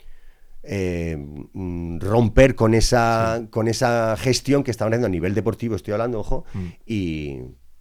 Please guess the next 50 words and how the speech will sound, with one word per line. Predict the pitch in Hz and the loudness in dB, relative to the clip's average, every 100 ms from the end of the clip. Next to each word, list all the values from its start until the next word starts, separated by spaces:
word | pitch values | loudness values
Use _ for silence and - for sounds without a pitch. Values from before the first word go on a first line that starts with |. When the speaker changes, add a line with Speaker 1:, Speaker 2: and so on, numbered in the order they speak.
| - - | -20 -18
Speaker 1:
y | 67 | -14
aparece, | 64 60 60 - 69 67 64 | -12 -10 -10 -8 -8 -6 -8
pf, | 69 64 - 67 | -8 -6 -4 -4
otra | 67 65 | -6 -6
vez | 62 | -6
a | 62 | -8
la | 53 | -8
declive. | 62 123 127 - - - - | -4 0 0 -2 -10 -18 -12
Speaker 2:
Mm. | 85 - _ | -12 -14 _
Speaker 1:
Entonces, | - 58 50 - - - - - | -16 -14 -16 -20 -20 -20 -20 -10
Speaker 2:
Y | 104 | -10
fíjate, | 101 98 101 | -4 -2 0
Manolo, | 101 113 | 4 6
Speaker 1:
y | |
ahora | 101 98 | 6 4
Speaker 2:
que | 95 | 0
Speaker 1:
están, | - 101 101 | 0 -2 -2
fíjate | 98 82 69 | -6 -10 -10
cómo | - | -6
Speaker 2:
Claro. | 87 82 82 71 | -4 -4 -6 -12
Speaker 1:
están. | - - | -18 -14
La | 78 73 | -10 -8
primera | 73 82 | -8 -8
vez | 85 87 | -8 -8
en | |
la | 85 | -10
historia | - 101 90 | -6 -4 -2
que | 90 | -4
no | |
se | 87 | -4
clasifica | 87 80 101 - | -6 -2 -2 0
para | 98 110 | 0 0
la | |
Speaker 2:
Treinta | |
y | |
cinco | - | 0
Speaker 1:
Copa | 95 | 0
del | 110 | 0
Speaker 2:
años. | 107 | -2
Speaker 1:
Rey. | 110 113 117 - - - - - | -2 -2 -4 -8 -20 -20 -20 -10
Eh, | 101 92 87 85 85 82 80 78 | -6 -4 -4 -4 -4 -4 -6 -6
veremos | 85 85 85 | -6 -4 -6
a | 82 | -6
ver | 85 78 | -6 -6
si | 87 82 | -8 -8
son | 80 90 | -8 -8
capaces | 87 80 90 90 | -8 -6 -6 -6
de | 82 | -8
clasificarse | 82 82 71 80 82 87 | -10 -12 -12 -10 -10 -10
para, | 82 80 82 80 80 | -10 -8 -6 -6 -8